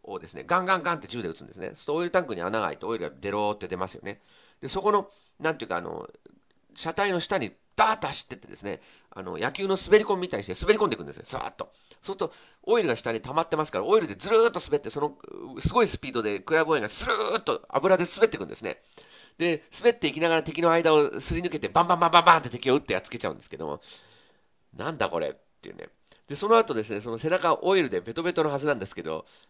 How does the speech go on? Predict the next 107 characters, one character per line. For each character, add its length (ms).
全 100
然 100
そ 140
ん 20
な 120
の 60
は 40
な 120
く 60
て 100
綺 140
麗 80
に 60
な 60
っ 40
て 120
る 20
ん 40
で 60
す 60
ね。 160
オ 180
イ 20
ル 80
ど 100
う 20
な 80
っ 40
た 120
ん 20
だ 60
よ、 80
お 20
前 160
は 140
っ 80
て 80
い 40
う 40
ね。 220
こ 120
う 60
い 60
う 40
い 100
い 60
加 120
減 160
な 80
ね、 320
ご 140
都 120
合 100
主 40
義 120
の 80
漫 200
画 100
み 100
た 140
い 60
な、 300
え 340
ー、 20
銃 120
撃 160
戦 120
を 40
や-、 140
や 120
た 80
ら 80
と 80
こ 60
の 60
マ 140
イ 40
ケ 100
ル・ 80
デ 100
イ 40
ビ 80
ス 80
は 140
書 120
い 60
て 100
で 100
す 80
ね。 200
で、 220
な 120
ん 40
か 100
見 140
せ 140
て 120
た 120
ら 100
し 100
い 40
ん 40
で 60
す 80
ね、 160
そ 120
の 200